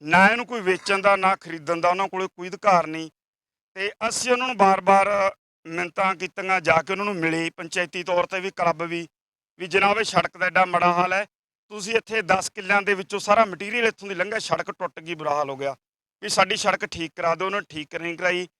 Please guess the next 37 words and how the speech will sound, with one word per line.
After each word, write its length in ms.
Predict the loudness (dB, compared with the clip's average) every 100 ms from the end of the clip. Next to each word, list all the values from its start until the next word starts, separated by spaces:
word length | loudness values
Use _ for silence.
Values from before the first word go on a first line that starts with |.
| _ _ _ -8
ਅਸੀਂ 180 | 0 0
ਇਹ 60 |
ਮਾਨਯੋਗ 520 | 4 4 4 0 -2
ਐਸ 260 | 0 -2 -4
ਐਚ 140 | -6
ਓ 60 | -8
ਸਾਹਿਬਾਨ, 680 | -2 0 2 2 2 -2 -6 -6
ਥਾਣਾ 260 | 0 0
ਸਦਰ, 480 | 0 -2 0 0 0 -4 _ _ _ _ -4
ਉਹਨਾਂ 280 | 2 2
ਨੂੰ 100 | 2
ਵੀ 80 | 0
ਬਾਰ-ਬਾਰ 480 | 2 2 2 2 2
ਮਿਲੇ। 260 | 0 -2 0
ਜਿਹੜਾ 180 | 4
ਐਸ 220 | 4 2 -2
ਐਚ 180 | -6
ਓ 40 | -6
ਹੁੰਦਾ, 180 | 0 0
ਉਹਨੂੰ 160 | 0
ਮਿਲਦੇ, 260 | -4 -4 -4
ਤਿੰਨ 380 | -6 -6 -2 -2
ਐਸ 200 | -2 -6
ਐਚ 500 | -10 _ -20 -14 -12
ਓ 60 |
ਸਾਹਿਬਾਨ 540 | -4 -2 -2 0 0 0
ਕੋਲ 160 | -2
ਇਹਨਾਂ 200 | 0 0
ਨੇ 240 | 0 -2 -4 _ _ _ _ 0
ਵਾਅਦਾ 260 | 4 4 4
ਕੀਤਾ 300 | 0 2 2
ਵੀ 80 |
ਅਸੀਂ 140 | 0 -4
ਸੜਕ 320 | -2 -2 -2
ਠੀਕ 180 | -8 -8
ਕਰਾ 240 | -2 -2
ਦਿਆਂਗੇ, 340 | -2 -4 -8